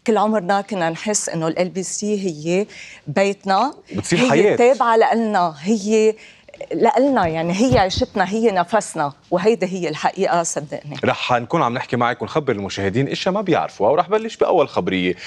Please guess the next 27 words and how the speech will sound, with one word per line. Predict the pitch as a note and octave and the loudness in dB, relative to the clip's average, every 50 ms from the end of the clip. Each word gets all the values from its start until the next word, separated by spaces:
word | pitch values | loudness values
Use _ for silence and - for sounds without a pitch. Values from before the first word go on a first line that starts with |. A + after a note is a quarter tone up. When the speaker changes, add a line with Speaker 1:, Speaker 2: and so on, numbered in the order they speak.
| - - - | -16 -8 -4
Speaker 1:
إيه. | - B2+ | -2 0
Speaker 2:
إنه | C#3 C#3+ C#3 C3+ C3 C3 C3 - - | 2 2 2 2 2 0 0 -2 -2
بقلب | C#3 D3 - - A3 F#3 D3 | 0 2 2 2 2 2 0
صفوف | B2 - - C#3 C3 B2 | -2 -2 -2 -4 -2 0
الجامعة | A2+ G2 F#2 G#2+ G#2 G2 F#2 F#2 G2+ A2+ | -2 0 0 0 0 0 2 2 2 2
وصل | G#2+ A2+ D3+ D#3+ - - A#2 F#2 E2+ - - | 2 0 -2 -2 -2 -2 -2 -2 -2 -4 -6
العرض | D#2+ E2 D2+ D#2+ A2+ B2+ A#2 F#2 D#2+ - | -4 -2 0 2 2 2 0 -2 -4 -6
لتكوني، | E2+ - - - B2+ B2+ A#2+ G#2+ F#2+ F#2 - - - - - - | -8 -8 -6 -4 -4 -2 0 -2 -2 -4 -6 -12 -20 -12 -6 -2
آه، | F#2 | -2
بقسم | G2+ B2+ - F3+ - - A#2 | 0 0 -2 -2 -2 -2 -4
الأخبار | - - - - F#2+ G2 F#2 | -2 -4 -4 -2 0 -2 0
بال | F2 F2 | 0 -2
L | - F#2+ A2 G#2 G2+ | -4 -4 -4 -4 -6
B | - | -4
C | - - | -2 0
I | - D3 F3 F3+ C#3+ | 0 0 2 2 2
لعندك | A#2 G#2 G#2+ C#3+ F3 D#3+ D#3+ - - | 0 0 0 0 0 -2 -2 -2 -2
على | G2+ F#2+ | -2 -4
الصف. | - - - - - - | -2 -2 -4 -4 -2 -2
أنا | C#3+ F#3 F3+ | -2 -2 -2
بدي | D#3 D3+ C#3 | -2 0 0
أعرف | A#2+ D3+ D#3 D3 - | 0 0 0 -2 -4
منك | D#3 D3 C#3 | -6 -6 -4
تفاصيل | - B2+ - B2+ A#2+ - - D#3+ C3 | -6 -6 -6 -6 -4 -2 -2 0 0
عن | F2+ F2+ F2+ | 0 -2 -4
هالقصة. | F#2 - - - - - - - - - - - - - _ _ _ _ - - | -8 -8 -8 -8 -8 -8 -8 -8 -10 -12 -20 -20 -20 -20 _ _ _ _ -6 -2
Speaker 1:
مزبوط. | G3+ G3 F3+ - D#3+ E3 F3+ F3+ | -2 -2 -2 -4 -4 -2 -2 -2